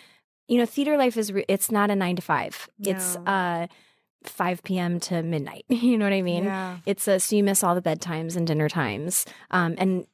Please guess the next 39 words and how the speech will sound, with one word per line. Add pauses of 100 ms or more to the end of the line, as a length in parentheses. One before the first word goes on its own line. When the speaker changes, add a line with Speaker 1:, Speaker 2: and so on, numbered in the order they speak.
Speaker 1:
weekends.
You
don't
have
weekends.
You
have
four,
Speaker 2:
Wow.
Speaker 1:
five
shows,
one
on (140)
Friday, (300)
two
on
Saturday,
two
on
Sunday. (500)
Um,
but
that, (100)
at
least
my
first
taste
of (220)
getting
back
to
work
was (420)
a
show (120)
in
the
city.